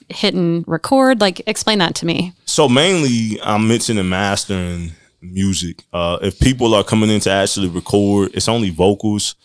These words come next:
Speaker 2: I
Speaker 1: Okay.
Speaker 2: don't record bands. Like, so if I needed to record a band, I would go to a bigger recording studio.
Speaker 1: Okay.
Speaker 2: Record it there, track it there, whatever, and then,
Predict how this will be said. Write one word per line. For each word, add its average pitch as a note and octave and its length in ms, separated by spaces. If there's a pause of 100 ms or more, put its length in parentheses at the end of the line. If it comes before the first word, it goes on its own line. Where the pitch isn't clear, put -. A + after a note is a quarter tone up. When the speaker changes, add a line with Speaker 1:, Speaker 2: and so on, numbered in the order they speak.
(120)
Speaker 2:
I G#3 140
Speaker 1:
Okay. F#3 100
Speaker 2:
don't G#3 220
record G#2 420
bands. F#2+ 560
Like, F2+ 180
so F#2 200
if - 100
I F#2+ 120
needed A2 300
to G2 100
record F#2+ 340
a - 20
band, F#2 460 (520)
I - 60
would F#2+ 160
go F#2+ 140
to F#2+ 160
a F2+ 40
bigger F#2 280
recording F2+ 420
studio. F#2+ 600
Speaker 1:
Okay. F3+ 220 (220)
Speaker 2:
Record F#2+ 460
it E2+ 100
there, F2+ 260
track F#2 360
it F2+ 80
there, F#2 160
whatever, F2 420 (320)
and F2+ 160
then, F2 480